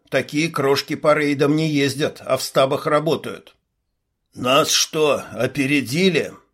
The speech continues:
Рам придвинулся ближе к экрану. «Ух ты, и правда аппетитная рыжуля. Девочки со стволами меня заводят».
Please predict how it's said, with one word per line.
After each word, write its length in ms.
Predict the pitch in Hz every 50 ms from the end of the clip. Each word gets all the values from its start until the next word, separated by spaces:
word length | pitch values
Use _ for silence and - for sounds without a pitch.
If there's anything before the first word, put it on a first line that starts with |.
| _ _ _ _ _ _ _ _ -
Рам 300 | 127 135 147 123 107 101
придвинулся 640 | 131 135 131 120 127 143 156 151 147 - - 156
ближе 320 | 131 131 139 123 107 131
к 100 | - -
экрану. 600 | 147 135 - - 139 127 101 92 95 64 - - _ _ _ _ _ _ _ _ _ _ _ _ -
«Ух 440 | - 87 107 135 151 147 139 - -
ты, 220 | 151 147 135 123
и 320 | 104 92 92 98 110 139
правда 540 | 135 - 135 127 123 139 151 139 127 156 151
аппетитная 760 | 135 - - 156 - - - 170 135 - - 139 135 135 123
рыжуля. 640 | 117 135 143 131 127 151 147 131 117 107 78 65 - - _ _ _ _ _ _
Девочки 600 | - 101 101 117 123 131 139 143 135 - - - 143
со 160 | 139 - 143
стволами 600 | 120 - - 151 151 147 143 143 139 135 139 135
меня 340 | 139 156 151 139 135 127 123
заводят». 640 | 131 143 143 151 151 143 127 117 120 104 - -